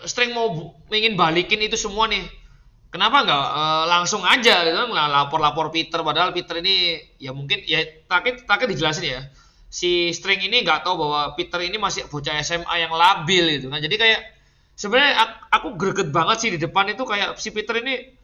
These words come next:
ya, dia sangat, anu ya, humanis sekali ya dengan, eh, oh, penjahat, walaupun penjahat tetap punya kesempatan untuk hidup. Tapi, wow, kamu nggak tahu kan resikonya bahwa, ya, takdirnya itu kok kamu ubah gitu loh. Maksudnya,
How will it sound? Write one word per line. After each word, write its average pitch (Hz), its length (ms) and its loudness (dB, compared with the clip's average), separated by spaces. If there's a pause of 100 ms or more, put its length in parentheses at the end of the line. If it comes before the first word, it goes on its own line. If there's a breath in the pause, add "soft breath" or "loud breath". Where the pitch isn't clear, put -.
(640)
ya, 202 80 4
dia 254 320 4
sangat, 240 400 2
anu 254 160 0
ya, 147 400 0
humanis 202 560 2
sekali 220 480 4
ya - 40 0
dengan, 160 280 -4
eh, 147 380 -8 (100)
oh, 202 160 0
penjahat, 165 560 -2
walaupun 151 320 -6
penjahat 170 240 -2
tetap 185 160 -10
punya 165 240 -6
kesempatan 156 480 -8
untuk 143 80 -8
hidup. 147 240 -8
Tapi, - 480 0 (800)
wow, 196 320 0
kamu 233 240 -4
nggak 180 200 0 (380)
tahu 214 380 4
kan 185 240 6
resikonya 202 480 -4
bahwa, 175 480 0
ya, 139 160 -6
takdirnya 170 560 -2
itu 208 160 -4
kok - 320 -8 (480)
kamu 196 240 0
ubah 208 720 4
gitu 180 160 -2
loh. 175 80 0
Maksudnya, 196 560 0